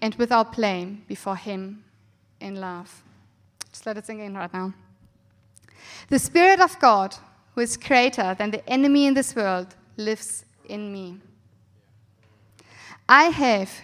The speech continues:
received the power of the Holy Spirit, and he can do miraculous things through me. I have authority and power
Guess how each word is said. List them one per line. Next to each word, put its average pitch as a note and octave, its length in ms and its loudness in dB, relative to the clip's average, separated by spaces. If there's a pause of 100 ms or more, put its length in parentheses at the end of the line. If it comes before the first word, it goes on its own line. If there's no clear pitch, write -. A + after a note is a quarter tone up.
received A3 360 -8
the G#3+ 60 -8
power D4+ 520 6
of - 140 -2
the C4 100 -6
Holy A#3+ 260 -4
Spirit, A3 500 -8 (800)
and A3 160 -4
he C#4+ 180 2
can D4 340 -2
do B3+ 160 -4
miraculous A3 640 -4
things G#3+ 280 -6
through C4 300 2
me. G#3 280 -2 (960)
I G#3+ 100 2
have A3 220 0
authority D#4 720 4
and D#4 120 0
power G#3+ 480 2